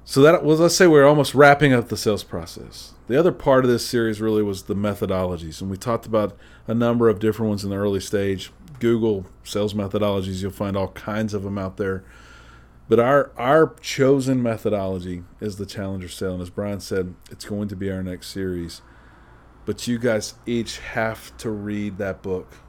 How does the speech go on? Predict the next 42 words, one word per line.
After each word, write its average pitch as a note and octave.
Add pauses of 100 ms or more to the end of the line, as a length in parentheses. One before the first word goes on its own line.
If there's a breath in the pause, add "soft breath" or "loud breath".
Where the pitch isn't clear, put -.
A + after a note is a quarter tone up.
(140)
Uh, G#2 (1000 loud breath)
if A#2
we D#3
talk D#3
about B2+
average G#2
is G2
the F#2+
enemy, F2+ (400)
if -
you've B2
listened A2
to, -
to -
more G#2+
than G#2
one G#2
episode F#2+
of F2+
this F#2
podcast A2+
and G#2
you've G2+
not G2+
read F#2+
that F#2
book, G2 (560 soft breath)
and F2
if E2+
you F2
really F2+
haven't E2+
bought F2
it E2+
through F2
our D#2
website, F#2 (1000 soft breath)
it, B2+
y-, A#2+ (440)
y-, C3 (100)
you're C3+
not, D#3+